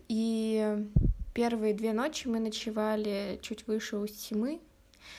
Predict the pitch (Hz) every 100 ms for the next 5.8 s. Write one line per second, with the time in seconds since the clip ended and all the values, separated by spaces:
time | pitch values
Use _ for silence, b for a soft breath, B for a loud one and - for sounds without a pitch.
0 | B B 240 233 254 240 214 214 214 220
1 | 196 190 190 196 196 - 208 - - -
2 | 196 190 185 - 190 - 196 208 - 196
3 | 196 208 247 294 233 196 208 214 220 -
4 | 202 - 208 196 190 220 247 233 233 240
5 | - - 190 190 185 185 185